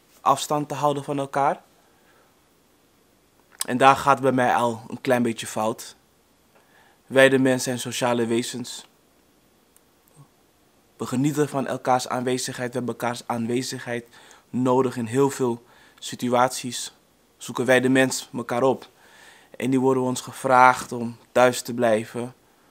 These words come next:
Ons te distancieren van vrienden en familie. Hoe moeilijk is het momenteel als je in het ziekenhuis ligt of in quarantaine, omdat je klachten hebt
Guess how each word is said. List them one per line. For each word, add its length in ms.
Ons 360
te 140
distancieren 960
van 300
vrienden 460
en 160
familie. 520
Hoe 160
moeilijk 360
is 140
het 100
momenteel 640
als 260
je 60
in 60
het 120
ziekenhuis 440
ligt 420
of 120
in 120
quarantaine, 680
omdat 280
je 60
klachten 480
hebt 260